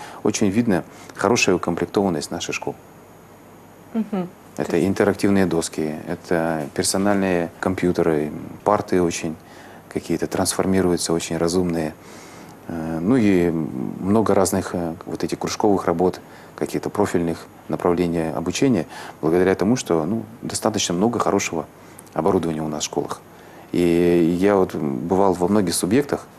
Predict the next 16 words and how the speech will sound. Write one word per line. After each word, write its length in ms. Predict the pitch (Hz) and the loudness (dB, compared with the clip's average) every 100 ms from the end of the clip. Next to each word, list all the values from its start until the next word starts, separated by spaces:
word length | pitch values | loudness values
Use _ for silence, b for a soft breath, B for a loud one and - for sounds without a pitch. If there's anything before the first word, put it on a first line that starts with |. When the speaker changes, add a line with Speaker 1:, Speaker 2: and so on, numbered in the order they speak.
| B B B B | B B B B
Speaker 1:
за 140 | 76 82 | -6 -2
пять 200 | 78 - | 0 0
лет. 120 | 80 - B B - | -2 -4 B B -2
Надо 180 | 90 85 | 0 2
сказать, 300 | - 95 110 | 2 2 2
что 360 | - 92 85 | 2 2 2
на 200 | 80 65 | 2 0
Ямале, 480 | 92 92 113 101 78 B B B - | 2 4 4 4 2 B B B -2
ну, 160 | 95 - - - B B B B - - - | -2 -2 -16 -20 B B B B -18 -12 -4
по 60 | 98 | 0
сравнению 440 | 95 107 107 98 | 4 4 4 4
даже 180 | 87 87 | 2 -2
с 60 | - | -4
такими 260 | 95 95 | -2 0
ведущими, 460 | 87 92 120 - 80 | 0 2 0 0 -2
крупными, 460 | - 107 85 73 | -2 -2 -2 -4